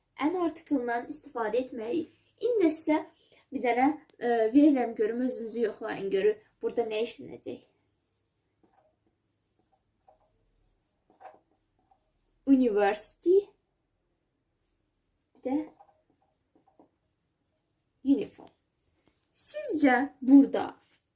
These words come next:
E N artikellarının hansı işlənir? E yoxsa N? Biraz zaman verək. Sizcə, yəni,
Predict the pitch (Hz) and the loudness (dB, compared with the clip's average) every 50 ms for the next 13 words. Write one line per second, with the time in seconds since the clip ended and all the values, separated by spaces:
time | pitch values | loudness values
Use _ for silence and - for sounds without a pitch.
0 | _ - 311 392 381 - - - - 480 554 587 587 - _ _ 277 285 254 254 | _ 0 2 2 2 0 -4 -8 -8 -8 -6 -8 -10 -16 _ _ -4 -4 -4 -4
1 | - - - - - 302 277 254 240 240 233 240 226 220 220 214 214 226 240 254 | -6 -12 -18 -6 -2 0 2 2 2 2 0 0 -2 -4 -6 -8 -8 -6 -6 -8
2 | 277 - _ _ _ _ - 269 240 233 233 - - 254 254 277 - 285 240 - | -8 -10 _ _ _ _ -4 -4 -4 -4 -4 -8 -10 -10 -10 -8 -8 -8 -10 -8
3 | - - - - - - _ _ _ - _ - - - - 440 466 494 523 - | -10 -12 -14 -14 -18 -20 _ _ _ -20 _ -20 -10 0 4 4 4 4 2 -2
4 | - - - 277 233 - - - - - - 220 214 226 240 - _ _ _ _ | -4 -6 -6 -6 -6 -6 -6 -10 -12 -12 -12 -14 -16 -18 -18 -20 _ _ _ _
5 | _ _ _ _ _ _ - 240 240 247 226 202 226 214 208 214 220 214 208 214 | _ _ _ _ _ _ -2 0 2 2 2 2 0 0 0 -2 -4 -4 -2 -2
6 | 226 226 240 254 285 302 302 - _ _ _ _ _ _ _ _ _ _ _ _ | 0 0 2 0 0 -2 -4 -8 _ _ _ _ _ _ _ _ _ _ _ _
7 | _ _ _ _ _ _ _ _ _ _ _ _ _ _ _ _ _ _ _ _ | _ _ _ _ _ _ _ _ _ _ _ _ _ _ _ _ _ _ _ _
8 | _ _ _ _ _ - - - 320 311 - - 226 226 226 233 - 226 - | _ _ _ _ _ -10 -2 -2 -2 -2 0 -2 -2 0 0 0 -2 -4 -6